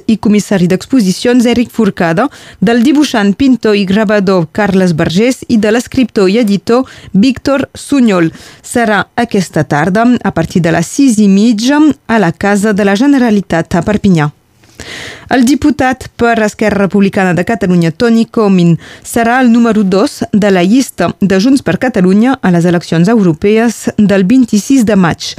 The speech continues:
Comín ha acceptat l'oferiment de Carles Puigdemont de presentar-se a la llista encapçalada per l'expresident de la Generalitat. L'exconsellera d'Educació, la independent Clara Ponsatí,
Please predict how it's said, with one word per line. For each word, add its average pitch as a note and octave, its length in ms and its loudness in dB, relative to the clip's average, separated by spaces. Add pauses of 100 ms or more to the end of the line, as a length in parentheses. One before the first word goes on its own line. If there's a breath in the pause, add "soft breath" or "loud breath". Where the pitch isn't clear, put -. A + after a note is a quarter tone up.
(400 loud breath)
Comín C#4+ 380 4
ha A3 120 0
acceptat A3+ 640 -4
l'oferiment A3 640 2
de F3 80 -2
Carles F#3 380 0
Puigdemont G3+ 640 2
de A3 180 0
presentar-se A#3 800 -2
a - 440 -4
la A#3 120 2
llista A#3+ 400 0 (240)
encapçalada F#3 720 0
per E3 240 -4
l'expresident F#3+ 800 0
de F3 80 0
la E3+ 80 2
Generalitat. E3 800 0 (300 loud breath)
L'exconsellera A3 880 0
d'Educació, G3+ 680 0
la F#3+ 140 0
independent G3+ 640 0
Clara F#3+ 260 0
Ponsatí, C4 680 0